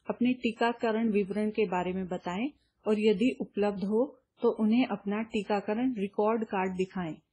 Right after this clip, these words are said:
स्वास्थ्य विशेषज्ञ तब उचित मूल्यांकन करेंगे और यदि आवश्यक हुआ, तो कोई एईएफ़आई रिपोर्ट करेंगे, जिसे स्वास्थ्य विभाग के लिए आगे की कार्यवाही और मूल्यांकन के लिए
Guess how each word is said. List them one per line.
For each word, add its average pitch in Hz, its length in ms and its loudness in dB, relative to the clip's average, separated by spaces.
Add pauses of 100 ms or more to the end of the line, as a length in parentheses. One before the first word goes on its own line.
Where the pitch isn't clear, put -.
(320)
स्वास्थ्य 233 540 2
विशेषज्ञ 202 760 0
तब - 460 -4
उचित 220 320 -4
मूल्यांकन 190 600 0
करेंगे 208 480 -2 (360)
और 220 140 4
यदि 220 320 6 (100)
आवश्यक 190 520 -2
हुआ, 196 260 0 (400)
तो 220 100 6
कोई 220 480 4 (340)
एईएफ़आई 220 1000 2
रिपोर्ट 196 460 -2
करेंगे, 175 440 -4 (400)
जिसे 220 240 0
स्वास्थ्य 247 540 0
विभाग 202 400 0
के 196 200 0
लिए 196 400 2 (260)
आगे 196 260 2
की 254 160 2
कार्यवाही 190 840 0 (340)
और 220 300 2
मूल्यांकन 208 640 2
के 208 120 2
लिए 202 400 2